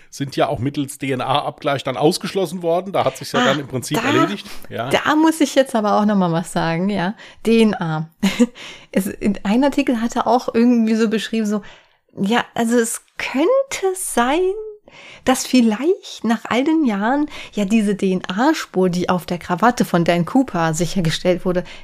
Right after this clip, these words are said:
Speaker 2: ja vielleicht doch gar nicht seine ist. Und das dachte ich mir schon die ganze Zeit. Was ist, wenn diese D-N-A-Spur gar nicht von Dan Cooper ist?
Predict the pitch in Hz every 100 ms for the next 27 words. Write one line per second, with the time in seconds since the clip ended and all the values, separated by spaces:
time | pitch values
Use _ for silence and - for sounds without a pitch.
0 | - - 190 190 196 - 208 196 - 185
1 | - - 254 294 294 - 294 302 311 330
2 | - - _ - - - _ _ _ _
3 | _ _ - - - 262 240 269 269 277
4 | 247 247 226 220 208 208 - 180 - -
5 | - - 185 247 440 427 339 - - _
6 | _ - 214 233 220 208 202 190 240 349
7 | 330 - 233 196 160 - _ _ - 208
8 | 214 - 202 196 190 - 196 180 170 165